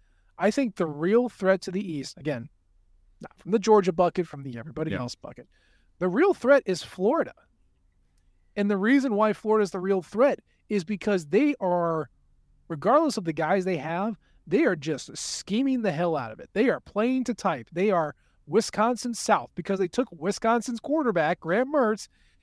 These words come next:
Speaker 1: and said, "Well, we got two really good running backs and some beefy offensive linemen. We're just gonna over and over and over."
Speaker 2: And Etienne's good. Like,
Speaker 1: He's
Speaker 2: really good.
Speaker 1: very good.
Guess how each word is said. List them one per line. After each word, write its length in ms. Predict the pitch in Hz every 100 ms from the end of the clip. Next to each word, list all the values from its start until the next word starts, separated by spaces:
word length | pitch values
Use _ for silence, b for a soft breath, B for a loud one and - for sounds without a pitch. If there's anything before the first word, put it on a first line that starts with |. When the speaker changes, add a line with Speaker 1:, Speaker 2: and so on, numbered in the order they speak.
| -
Speaker 1:
and 140 | 196
said, 260 | 202 190 160 _ _ _ _
"Well, 320 | 190 269 277
we 140 | - 202
got 240 | 208 175
two 260 | - 254 311
really 220 | 262 269
good 160 | 233 240
running 240 | 214 214
backs 300 | 208 214 214
and 80 | 170
some 140 | 175 147
beefy 360 | 185 214 220
offensive 460 | 185 185 - 170 151
linemen. 340 | 170 180 185
We're 160 | 165 302
just 220 | 214 196
gonna 240 | 190 170 131 _ _ _ _ - _ _ _ _ - _ _ _ _ - _ _ _ _ _ _
over 360 | 233 254 226 226
and 80 | 196
over 280 | 185 170
and 80 | 170
over." 220 | 156 123 _ _ _ -
Speaker 2:
And 140 | 170
Etienne's 420 | 196 196 175 131
good. 240 | - 92 - _ _ _ _ _
Like, 80 | 117
Speaker 1:
He's 100 | 117
Speaker 2:
really 240 | 127 107 85
good. 140 | 226
Speaker 1:
very 240 | 415 -
good. 140 | 165